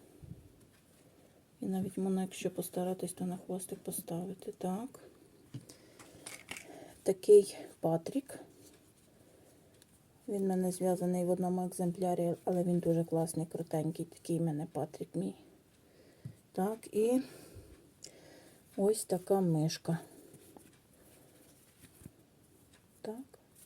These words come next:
Ця мишка похожа на отой мультик Рататуй, так? Отака мишечка.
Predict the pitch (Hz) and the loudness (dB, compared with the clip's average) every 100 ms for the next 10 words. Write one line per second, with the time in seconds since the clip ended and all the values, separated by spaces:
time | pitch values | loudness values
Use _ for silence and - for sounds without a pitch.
0 | - - - - - - - - - - | -20 -20 -20 -20 -20 -20 -20 -20 -20 -20
1 | - - 196 190 190 - 190 190 - 202 | -20 0 2 4 2 0 4 2 8 8
2 | 190 190 185 185 180 - - - - - | 8 6 6 6 2 -2 -14 -20 -20 -20
3 | - - - - 202 202 185 190 269 302 | -20 -20 -20 -4 4 8 8 8 6 4
4 | 196 - - - - - 185 190 190 185 | 2 0 -6 -18 -20 -2 2 4 4 0
5 | 180 160 165 175 202 - - - 202 180 | 0 0 0 -4 -4 -10 -20 -12 -8 -6
6 | 175 185 175 165 165 170 - | -4 0 2 2 0 -6 -8